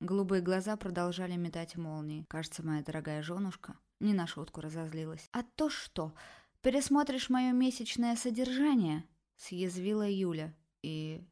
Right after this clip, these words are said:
это тоже», покладисто согласился я. «В контракте сказано, что этот пункт может быть изменен по соглашению сторон. С чего ты взял, что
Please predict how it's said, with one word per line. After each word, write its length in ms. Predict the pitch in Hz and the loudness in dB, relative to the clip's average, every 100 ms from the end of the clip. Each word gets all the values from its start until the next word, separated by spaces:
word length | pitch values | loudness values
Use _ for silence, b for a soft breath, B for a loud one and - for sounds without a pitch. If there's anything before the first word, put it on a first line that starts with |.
| _ | _
это 240 | 170 170 175 | -6 -4 -4
тоже», 340 | 226 214 190 - _ _ | -6 -6 -10 -16 _ _
покладисто 680 | 175 165 185 190 180 - 175 - _ | -10 -6 -2 -2 -4 -8 -12 -14 _
согласился 760 | - 185 170 170 170 165 - | -6 -2 -2 -4 -10 -10 -10
я. 180 | 165 160 - B B B | -10 -10 -12 B B B
«В 60 | |
контракте 540 | - 269 262 320 - 190 | 2 2 4 0 -2 -6
сказано, 580 | - - 180 175 180 180 | -4 -2 -2 0 -2 -2
что 220 | - 196 | -6 -6
этот 300 | 220 214 196 | -4 -4 -8
пункт 400 | - 269 240 - | -4 0 0 -2
может 360 | 202 220 202 185 | 0 2 0 -2
быть 200 | 190 196 | -4 -2
изменен 460 | 196 214 220 262 | 2 4 6 4
по 80 | 233 | 2
соглашению 640 | 185 185 190 190 233 226 202 | -4 -2 -2 0 0 0 0
сторон. 460 | - 220 190 160 | -4 -4 -4 -4
С 40 | 156 | -4
чего 240 | - 302 | -2 0
ты 120 | 277 208 | 2 2
взял, 260 | 220 254 | 2 0
что 360 | - - 180 | -2 -6 -6